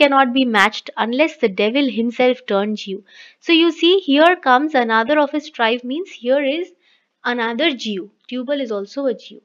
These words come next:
"A third cannot be matched unless the devil himself turns you." So you see that there cannot be,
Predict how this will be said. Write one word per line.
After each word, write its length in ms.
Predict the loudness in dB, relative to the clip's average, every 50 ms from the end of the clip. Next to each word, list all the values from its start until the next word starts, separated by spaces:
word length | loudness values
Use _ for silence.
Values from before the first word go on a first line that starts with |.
| _ _ _ _ _ _ _ -8 -8
"A 20 | -4 0
third 320 | 2 2 2 2 0 -2
cannot 320 | -2 -2 -2 -2 -2 -2 -2
be 80 | -2 -2 -2 -2
matched 320 | -4 -4 -6 -6 -8 -10
unless 320 | -12 -10 -8 -6 -6 -6 -8
the 160 | -10 -16 -12
devil 320 | -10 -8 -6 -6 -6 -6 -8 -8
himself 420 | -12 -16 -14 -12 -8 -8 -8 -8 -10 -12
turns 340 | -14 -12 -12 -12 -12 -14 -16 -18
you." 80 | -20 -20 _ _ _ _
So 100 | -6 -6 -4 -4
you 120 | -4 -6 -8 _
see 100 | -8 -6 -6 -4 -2
that 240 | -2 -2 -2 -4 -8 _ _ -20 -20 _ _ _ 2
there 140 | 4 4 4 2
cannot 340 | 2 2 2 0 -2 -2 -2
be, 100 | -2 -2